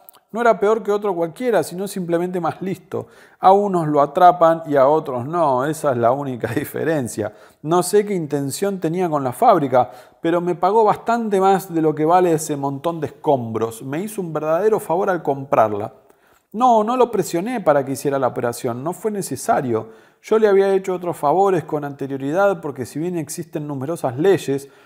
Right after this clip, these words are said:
son bastante elásticas como para que un intendente pueda estirarlas un poco más en beneficio de sus amigos. Bueno, diablos, es el único modo de hacerse rico en este mundo. Echó un vistazo al lujoso coche negro. "Ustedes deben saberlo bien".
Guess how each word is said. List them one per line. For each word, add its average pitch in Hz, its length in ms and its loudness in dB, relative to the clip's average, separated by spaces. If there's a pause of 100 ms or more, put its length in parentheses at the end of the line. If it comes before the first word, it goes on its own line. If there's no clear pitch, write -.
(120)
son 208 240 -2
bastante 156 560 2
elásticas 135 600 -2
como 127 260 -8
para 127 160 -2
que 151 60 -8
un 180 100 -6
intendente 151 600 -6
pueda 160 260 -2
estirarlas 151 600 0
un 220 160 -2
poco 202 240 4
más 185 400 6 (380)
en 143 160 -4
beneficio 151 540 -4
de 135 80 -4
sus 135 200 -10
amigos. 117 420 -6
Bueno, 175 480 0
diablos, 185 720 4
es 185 180 -4
el 185 120 -4
único 180 300 -2
modo 175 240 -2
de 147 60 2
hacerse 147 380 -2
rico 156 280 -4
en 143 80 -8
este 139 200 -6
mundo. 113 580 -6 (840)
Echó 147 200 -8
un 147 80 -2
vistazo 170 480 2
al 143 100 -2
lujoso 147 540 -4
coche 143 320 -6
negro. 110 420 -8
"Ustedes 151 580 2
deben 139 300 0
saberlo 127 440 0
bien". 101 340 -4